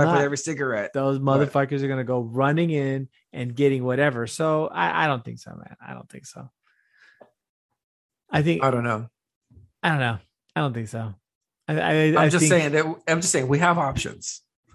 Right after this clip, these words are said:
Speaker 2: <laughs>
Speaker 1: I'm just
Speaker 2: Hmm.
Speaker 1: saying, we, you can either live a long, miserable
Speaker 2: Dude,
Speaker 1: life, or you can live a
Speaker 2: tell them
Speaker 1: short, normal life. What do you
Speaker 2: they're
Speaker 1: want?
Speaker 2: all gonna pick the long, miserable life because they're
Speaker 1: No.
Speaker 2: like, "Fuck, yes, they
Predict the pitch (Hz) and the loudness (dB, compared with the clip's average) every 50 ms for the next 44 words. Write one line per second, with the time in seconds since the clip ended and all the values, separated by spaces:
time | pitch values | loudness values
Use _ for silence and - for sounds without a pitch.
0 | _ _ _ _ _ _ _ - 117 117 127 - - - - - _ _ - - | _ _ _ _ _ _ _ -6 -4 -4 -4 -4 -6 -8 -10 -14 _ _ -20 -20
1 | - _ _ _ _ _ _ - 135 151 156 185 175 - 170 139 127 139 156 180 | -20 _ _ _ _ _ _ -2 -2 0 2 2 2 2 2 4 4 4 2 2
2 | 165 175 214 214 180 180 190 185 170 165 170 156 147 151 170 196 202 196 202 185 | 0 0 0 0 2 4 4 4 4 6 6 4 6 6 6 6 6 6 6 4
3 | 165 151 143 147 156 165 175 180 180 180 180 175 170 170 165 165 160 165 156 147 | 4 4 4 2 2 4 6 6 6 6 4 2 0 -2 -2 0 0 0 0 0
4 | 156 147 147 147 156 160 165 - - - - 185 185 190 - 156 160 160 151 - | 0 0 2 4 6 6 6 6 4 2 -2 -6 -6 -6 -6 -4 -2 0 2 2
5 | 202 226 240 233 233 196 160 156 147 131 131 135 139 131 131 123 113 90 71 71 | 4 2 2 2 0 0 0 0 0 -2 -2 -2 -2 -2 -4 -4 -4 -4 -4 -6
6 | - - _ 127 135 143 147 170 208 220 202 208 208 214 220 208 220 214 208 - | -8 -8 _ 0 2 4 6 6 6 6 6 6 6 6 4 4 2 0 -2 -2
7 | - 208 196 196 - 196 185 185 185 180 180 175 175 185 180 180 180 175 180 180 | -2 -2 -4 -2 -2 -2 0 0 0 0 0 -2 -2 -4 -4 -6 -8 -6 -6 -6
8 | 180 190 196 190 175 147 _ - 170 170 160 214 269 330 381 370 359 214 165 143 | -4 -4 -6 -6 -8 -8 _ -4 -4 0 4 6 6 6 8 8 8 8 6 6
9 | 123 120 110 214 208 185 165 - - 170 180 185 180 - - 190 202 - | 4 2 0 -2 -2 -4 -6 -6 -2 0 0 0 0 0 0 0 0 -2